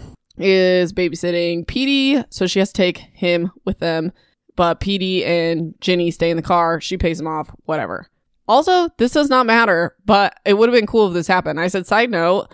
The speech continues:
Petey's using Monica's phone to play Clan Wars, so I'm guessing at some point someone like Ethan is going to text her while Petey has her phone." That never happens, but that'd be, like, a really, "Oh my god, he's gotta keep this secret." Okay, so anyways,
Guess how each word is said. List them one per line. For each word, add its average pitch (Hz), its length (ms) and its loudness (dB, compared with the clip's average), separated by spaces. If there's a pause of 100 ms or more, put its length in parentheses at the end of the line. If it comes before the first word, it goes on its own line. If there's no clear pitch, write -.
(260)
Petey's 214 340 -2
using 208 280 -2
Monica's 185 400 0
phone 190 320 0
to 170 80 -4
play 170 200 -2
Clan 185 340 -4
Wars, 160 360 -2
so 165 220 0
I'm 165 260 0
guessing 180 320 -2
at 151 100 -6
some 180 200 -2
point 175 340 -2
someone 175 300 -2
like 165 200 -4
Ethan 190 320 -4
is 165 120 -8
going 165 180 -4
to 156 80 0
text 190 300 -4
her 160 100 -2
while 160 180 -2
Petey 170 300 -4
has 160 160 -2
her 120 80 -10
phone." 156 300 -2 (320)
That 269 140 0
never 311 180 0
happens, 226 400 -2
but 165 80 -6
that'd 196 180 -2
be, 214 120 -4
like, 196 180 -2
a 180 40 0
really, 180 460 0 (380)
"Oh 415 160 4
my 440 160 4
god, 415 360 4 (360)
he's 247 260 -2
gotta 392 160 2
keep 339 220 0
this 330 160 0
secret." 233 380 -2 (440)
Okay, 180 220 2
so 196 100 -2
anyways, 175 460 0